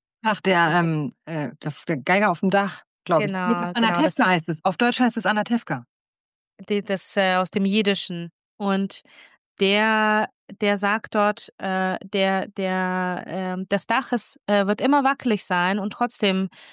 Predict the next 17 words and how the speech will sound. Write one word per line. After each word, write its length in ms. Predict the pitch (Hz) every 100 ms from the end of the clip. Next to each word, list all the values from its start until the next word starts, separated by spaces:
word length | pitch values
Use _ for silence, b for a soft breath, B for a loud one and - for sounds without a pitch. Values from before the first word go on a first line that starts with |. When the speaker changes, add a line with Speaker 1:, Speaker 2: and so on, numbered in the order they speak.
| B
Speaker 2:
äh, 180 | - 190
spiele 280 | 185 214 196
ich 140 | 190
weiter. 520 | 170 160 160 - 170 170 B B B B B _
Und 280 | - 196 202
er 160 | - 202
sagte, 720 | 208 220 - 220 214 214 214 - _ _ _ -
das 180 | 226
ist 160 | 226 -
auch 380 | 208 226 214 -
das, 280 | 220 214 -
was, 280 | 208 - -
was, 320 | 190 208 - - -
äh, 120 | 208
ihm 240 | - 269
auch 220 | 302 247 -
Hoffnung, 360 | 190 190 190